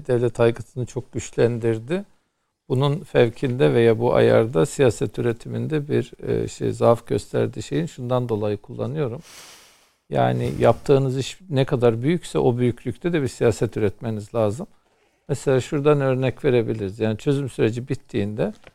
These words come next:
e, Amerika Birleşik Devletleri, İran, e, Taliban'ı hasta yatağından kaldırdılar. P K K'larla görüştürdüler. Ve P K K, e, cinayet işleyerek şeyi bitirdi. Çözüm sürecini bitirdi. Peki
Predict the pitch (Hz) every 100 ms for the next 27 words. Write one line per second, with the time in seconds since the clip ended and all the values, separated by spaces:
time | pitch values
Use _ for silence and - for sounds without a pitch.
0 | _ _ _ _ - 151 170 160 147 156
1 | 135 - 120 110 - 127 117 156 131 107
2 | 151 185 _ - 127 123 - 160 - 160
3 | 131 123 123 131 139 - 139 - 117 110
4 | 113 - 120 120 113 104 113 151 - 127
5 | 127 - 117 110 107 104 113 117 104 -
6 | 101 113 131 196 - _ _ _ _ _
7 | _ - 131 - 147 143 165 147 - 196
8 | 196 196 - - 135 131 131 123 131 131
9 | 156 170 165 143 - 190 156 202 - 175
10 | 196 147 170 110 117 - 131 147 - 135
11 | 135 127 131 - 147 110 185 - 143 -
12 | 123